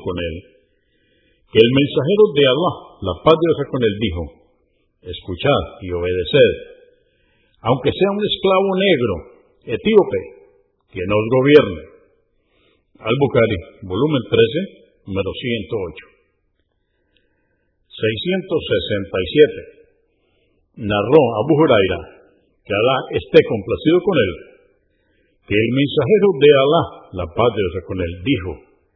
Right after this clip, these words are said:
"Debes oír y obedecer, tanto en la pobreza como en la riqueza, tanto en lo que os agrade, como lo que os desagrade, y aunque otro goce de preferencia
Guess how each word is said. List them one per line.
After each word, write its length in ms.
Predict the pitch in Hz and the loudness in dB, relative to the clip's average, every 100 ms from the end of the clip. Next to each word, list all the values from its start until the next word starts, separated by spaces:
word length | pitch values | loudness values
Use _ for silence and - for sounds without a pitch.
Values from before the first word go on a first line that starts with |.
| _ _ _ _ _ _ 95 | _ _ _ _ _ _ 0
"Debes 320 | 143 151 - - | 4 4 2 0
oír 400 | 135 123 160 98 - - | 4 6 4 0 -10 -16
y 160 | 110 104 | -6 2
obedecer, 640 | 107 110 117 107 180 160 - - - _ _ _ _ _ _ _ _ | 4 6 4 2 2 0 -2 -16 -20 _ _ _ _ _ _ _ _
tanto 240 | 95 90 107 | -12 -8 -4
en 140 | 110 | 0
la 80 | 127 - | 0 2
pobreza 480 | 139 127 202 180 180 | 4 6 4 4 -2
como 240 | 196 180 185 | -2 -2 0
en 40 | 170 | 0
la 80 | |
riqueza, 520 | 165 156 - 147 - 85 - _ _ _ _ _ _ _ _ _ _ _ _ - | 0 -2 4 2 2 -12 -16 _ _ _ _ _ _ _ _ _ _ _ _ -6
tanto 300 | 117 120 139 | -4 -2 0
en 100 | 131 | 2
lo 60 | 139 | 2
que 80 | 139 | 6
os 180 | 147 135 | 6 6
agrade, 400 | 131 147 202 131 - - _ _ _ _ _ _ _ _ _ - | 2 2 2 0 -4 -14 _ _ _ _ _ _ _ _ _ -10
como 160 | 98 | -4
lo 160 | 101 110 - | 0 0 0
que 120 | 104 - - _ _ | -6 -6 -16 _ _
os 280 | - 131 - - 120 | -2 0 0 -4 -4
desagrade, 640 | 101 117 95 107 127 101 87 - - _ _ - | -2 -2 -4 -2 0 0 -2 -10 -20 _ _ -10
y 80 | 104 | -2
aunque 320 | 107 104 107 | -2 -2 0
otro 480 | 131 175 123 98 98 | 0 0 -4 -4 6
goce 280 | 151 - 98 | 6 6 -4
de 160 | 90 - | -6 -4
preferencia 580 | 101 101 107 139 - | -2 0 0 -2 -4